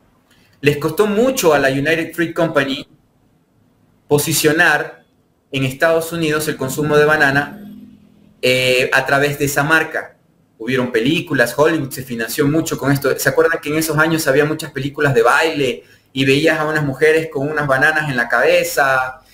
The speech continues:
y veías, este, películas, el, el famoso chiste de Charlie Chaplin de la banana que se resbala con la cáscara? Todo eso fue financiado por la United Fruit Company.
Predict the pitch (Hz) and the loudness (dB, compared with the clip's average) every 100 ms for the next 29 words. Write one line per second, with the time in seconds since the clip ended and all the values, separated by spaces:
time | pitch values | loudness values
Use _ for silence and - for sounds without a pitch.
0 | _ - 135 135 143 160 160 151 139 135 | _ -6 0 2 4 4 4 4 2 -2
1 | - - 135 131 135 156 156 139 131 - | -8 -12 -10 -8 -8 -6 0 0 0 -4
2 | 120 120 127 127 131 160 - - 170 - | -6 -4 -6 -2 -2 -2 -4 -6 -6 0
3 | 147 123 151 151 135 151 160 147 131 120 | 0 2 0 -2 -4 -6 -4 0 2 2
4 | 120 135 147 143 - 123 120 117 123 147 | 2 2 0 -2 -6 -4 -2 0 0 0
5 | 139 120 117 135 156 - 147 143 143 - | 0 -4 -4 -2 -2 0 0 0 -4 -14
6 | _ _ _ 180 202 220 208 202 196 135 | _ _ _ -8 -6 -6 -6 -6 -4 -4
7 | 123 - 277 123 110 107 107 101 98 107 | -4 -4 -4 -2 -2 0 -2 -6 -8 -12
8 | 104 95 92 90 | -10 -10 -12 -16